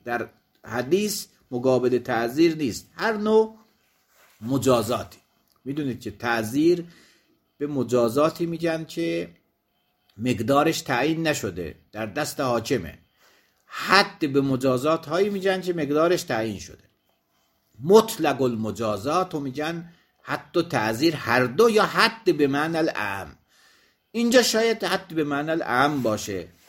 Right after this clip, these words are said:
چون معصوم نبود چه محمد حنفیه. این یک توجیهی بود برای این حدیث. اما این حدیث ضعف سندی داره، عرض کردم زیاد نمیشه به این مسائل تاکید کرد و گفت حتماً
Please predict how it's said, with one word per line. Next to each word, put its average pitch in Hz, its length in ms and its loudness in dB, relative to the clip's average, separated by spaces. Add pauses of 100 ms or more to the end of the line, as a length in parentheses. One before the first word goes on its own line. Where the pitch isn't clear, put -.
چون 120 100 -10
معصوم 123 540 -2
نبود 214 240 0
چه 170 120 -2
محمد 98 420 -4
حنفیه. 85 520 -12 (300)
این 285 260 -4
یک 220 260 2 (240)
توجیهی 156 560 0
بود 170 280 -4
برای 127 380 0
این 120 140 -4
حدیث. 85 520 -8 (680)
اما 240 560 0 (360)
این - 460 -2
حدیث 190 640 -2 (640)
ضعف 202 600 0
سندی 175 580 0
داره، 87 400 -2 (220)
عرض 123 240 -2
کردم 107 320 -4
زیاد 127 380 0
نمیشه 107 300 -4
به 90 120 -6
این 92 240 -8 (300)
مسائل 92 540 -4 (140)
تاکید 98 460 -8
کرد 107 340 -4
و 110 200 -6 (180)
گفت 107 220 -8
حتماً 104 380 -6